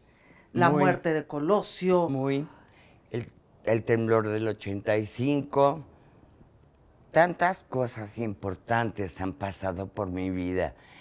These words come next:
Speaker 2: He entrevistado a tantos presidentes. He conocido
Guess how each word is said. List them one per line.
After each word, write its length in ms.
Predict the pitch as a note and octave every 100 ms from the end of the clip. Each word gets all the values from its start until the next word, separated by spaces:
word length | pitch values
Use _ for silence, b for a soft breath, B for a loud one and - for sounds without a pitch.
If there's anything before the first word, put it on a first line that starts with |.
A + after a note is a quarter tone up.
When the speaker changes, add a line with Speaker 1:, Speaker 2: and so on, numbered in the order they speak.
| B B _
Speaker 2:
He 260 | - G#2+ A2+
entrevistado 1300 | G#2+ A#2 G#2 F#2 - - A2 A#2 A2 A#2 A#2 A2 - b b b b b -
a 120 | G2+
tantos 520 | - G#2 A2 C3+ B2
presidentes. 1500 | - G2+ F#2+ F2 G#2 F#2 F#2+ B2 C3 A#2+ - F#2+ C#2 - - _ b b b _
He 400 | - A#2 B2 B2 - _ _
conocido 1300 | - C3 A#2 G#2+ F#2+ - B2+ C#3 C3 C#3 C#3 C3 A#2+